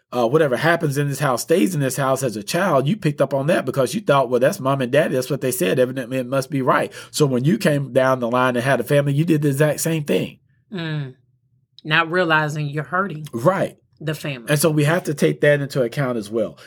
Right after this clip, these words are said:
Speaker 1: It is easy to sit behind a microphone or a T V or something of that nature and tell people what they should do. But when it actually comes to applying some things, it can be very difficult. And we understand that. But when it comes down to these generational curses,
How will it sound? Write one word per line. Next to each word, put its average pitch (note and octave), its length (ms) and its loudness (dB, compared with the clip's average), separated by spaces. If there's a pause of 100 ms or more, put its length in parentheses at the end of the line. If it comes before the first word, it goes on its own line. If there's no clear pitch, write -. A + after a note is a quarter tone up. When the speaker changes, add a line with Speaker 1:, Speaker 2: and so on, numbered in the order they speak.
(120)
Speaker 1:
It F#3 180 4
is D3 260 -4
easy F3+ 340 4
to C3 120 0
sit - 220 -2
behind C#3+ 260 2
a A#2 60 -4
microphone C#3+ 640 0
or A2 100 0
a G#2+ 60 -2
T D#3 240 0
V C#3+ 180 0
or A#2 80 2
something C3 340 -4
of C3 60 4
that C#3 160 4
nature C3+ 240 0
and A2 100 -8
tell C#3 160 2
people C#3 240 -4
what B2 140 -2
they G#2+ 140 -2
should F#3+ 340 2
do. A#2 240 2 (240)
But B2 80 4
when C3 160 0
it A2+ 160 0
actually D#3 360 0
comes D#3 240 -2
to B2+ 100 0
applying F3+ 460 0
some C3+ 140 -6
things, A#2+ 300 0
it F#3 140 -2
can A3 100 -6
be D#3+ 80 2
very D3 300 4
difficult. C#3 480 -2
And A2+ 200 -4
we D#3+ 220 2
understand C#3+ 720 0
that. D#2 240 -10 (480)
But C#3+ 140 4
when D3 100 4
it A#2 100 -4
comes E3 240 2
down E3+ 260 2
to D3+ 60 0
these C#3+ 240 0
generational C#3+ 640 0
curses, D3+ 480 0